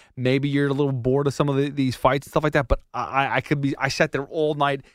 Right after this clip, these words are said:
and I was engaged. I thought there was, a, to be honest with you, even the, the be-, one of the better fights was the first fight of the night, the, the Loic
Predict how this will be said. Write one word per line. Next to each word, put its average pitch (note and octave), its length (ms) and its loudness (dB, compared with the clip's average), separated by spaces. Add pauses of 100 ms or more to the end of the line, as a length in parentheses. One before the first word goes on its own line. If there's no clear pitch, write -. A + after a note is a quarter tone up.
(140)
and B2 140 -2
I A#2 60 0
was A2 120 -6
engaged. B2+ 540 -4
I C3+ 80 -8
thought A2 160 -6
there B2 80 -6
was, A2 140 -12
a, A2 100 -14 (500)
to D3 80 -4
be F#3 100 4
honest B3 180 0
with C3 80 -4
you, C3+ 80 2
even F#3 160 0
the, D3+ 40 0
the B2 140 -2
be-, C#3+ 120 0 (220)
one F3 120 4
of A#3 40 2
the F3 60 2
better F3 180 4
fights G3+ 260 2
was F#3+ 60 -10
the E3 80 -2
first G#3+ 300 0
fight G#3 160 4
of F#3+ 60 -4
the F#3 60 -2
night, F#3+ 240 0 (580)
the, C3+ 520 2
the C#3 280 0
Loic C#3+ 420 0